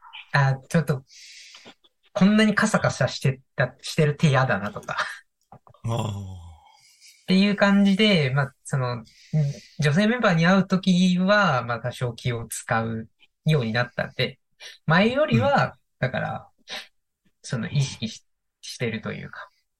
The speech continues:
Speaker 1: そういう割合が高まってはいます。
Speaker 2: はい。
Speaker 1: はい。
Speaker 2: なるほど、なるほど。なんで、必要最低限って言ったら言い方合ってるか分かんないですけど、まあ、その、あ、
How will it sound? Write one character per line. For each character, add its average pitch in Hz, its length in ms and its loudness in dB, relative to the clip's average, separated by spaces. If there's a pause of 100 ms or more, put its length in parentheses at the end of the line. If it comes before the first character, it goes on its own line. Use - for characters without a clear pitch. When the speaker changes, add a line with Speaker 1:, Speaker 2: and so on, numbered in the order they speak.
(1000)
Speaker 1:
そ - 180 -6
う 131 40 -2
い 131 60 -2
う 127 60 -2
割 123 240 0
合 123 100 0
が 131 140 -2
高 - 320 -6
ま 123 120 -2
っ 113 120 -14 (260)
て 151 100 2
は 95 140 0
い 92 100 -8
ま 90 100 -14
す。 - 300 -16 (720)
Speaker 2:
は - 240 -6
い。 - 80 -8 (600)
Speaker 1:
は 117 80 -4
い。 107 80 -8
Speaker 2:
な 104 120 -6
る 87 100 -10
ほ - 100 -12
ど、 - 140 -16
な - 80 -10
る - 60 -12
ほ - 120 -20
ど。 - 80 -20 (140)
な 214 140 4
ん 185 60 4
で、 139 340 4 (300)
必 - 380 -2
要 254 420 -2
最 254 400 -2
低 240 380 0
限 127 160 2
っ - 20 -6
て - 20 -6
言 - 80 -8
っ - 20 -8
た 110 80 0
ら - 20 2
言 123 100 2
い 135 40 -8
方 139 220 -2
合 131 160 0
っ - 80 -6
て 131 100 0
る 120 60 -2
か 113 100 -8
分 - 40 -12
か 113 100 0
ん 113 40 -4
な 104 80 0
い - 20 2
で 98 40 -2
す - 60 -12
け 110 100 -4
ど、 143 360 0 (260)
ま 202 120 4
あ、 170 60 2
そ 170 140 0
の、 160 340 -2 (380)
あ、 - 120 -12